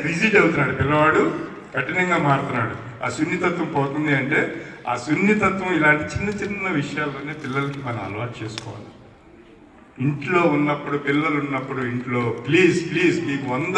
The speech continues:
వ్యవహారాలు ఉండొచ్చు, వంద రకాల వ్యాపకాలు ఉండొచ్చు, మీ జాబ్ డిమాండ్స్ ఉంటాయి, బిజినెస్ డిమాండ్స్ ఉంటాయి, మీరు ఫైనాన్షియల్‌గా మీకుండే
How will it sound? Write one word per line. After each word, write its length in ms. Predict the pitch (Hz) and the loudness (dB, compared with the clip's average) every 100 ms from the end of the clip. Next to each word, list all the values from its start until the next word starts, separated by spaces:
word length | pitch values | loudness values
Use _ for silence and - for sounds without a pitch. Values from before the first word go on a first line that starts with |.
| 180 | 4
వ్యవహారాలు 500 | 165 - 170 165 147 | 6 4 4 2 0
ఉండొచ్చు, 300 | 127 123 - - - - - - - - | -4 -8 -10 -14 -18 -20 -20 -20 -18 -2
వంద 200 | 139 175 185 175 | 0 6 6 8
రకాల 280 | 170 156 147 139 | 8 6 6 6
వ్యాపకాలు 480 | 165 - 180 170 147 | 4 2 2 2 2
ఉండొచ్చు, 300 | 135 123 - - - - 139 | -2 -6 -10 -16 -20 -16 -4
మీ 100 | 135 - | -4 2
జాబ్ 320 | 135 165 170 156 | 6 6 6 0
డిమాండ్స్ 380 | 143 143 139 - 123 | 0 2 0 0 -6
ఉంటాయి, 240 | 123 123 120 | -2 -2 -2
బిజినెస్ 360 | - 185 - 139 | -6 -8 -8 -6
డిమాండ్స్ 380 | 143 147 139 - | 0 4 4 2
ఉంటాయి, 220 | - 123 120 - - - - - | -2 -4 -10 -12 -18 -16 -12 2
మీరు 160 | 165 202 - | 6 8 10
ఫైనాన్షియల్‌గా 600 | 170 175 175 160 160 160 156 | 10 10 8 6 6 6 6
మీకుండే 460 | 165 165 165 185 | 4 4 0 2